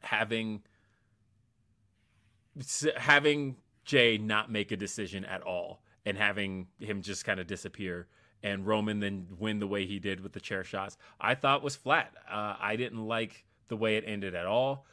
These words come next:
And I think that it was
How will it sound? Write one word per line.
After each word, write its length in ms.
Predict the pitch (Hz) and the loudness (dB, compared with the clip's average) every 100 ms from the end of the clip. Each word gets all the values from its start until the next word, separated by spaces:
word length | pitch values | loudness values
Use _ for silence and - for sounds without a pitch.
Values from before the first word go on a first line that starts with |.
| - _ _ _ _ 110 | -20 _ _ _ _ 0
And 180 | 110 | 2
I 80 | 107 | 2
think 340 | 98 117 107 - | 0 -4 -6 -2
that 460 | 104 101 101 - - _ _ _ _ _ _ - | 0 2 0 -4 -20 _ _ _ _ _ _ -8
it 160 | 123 101 | -6 -2
was 240 | 110 - | -4 -6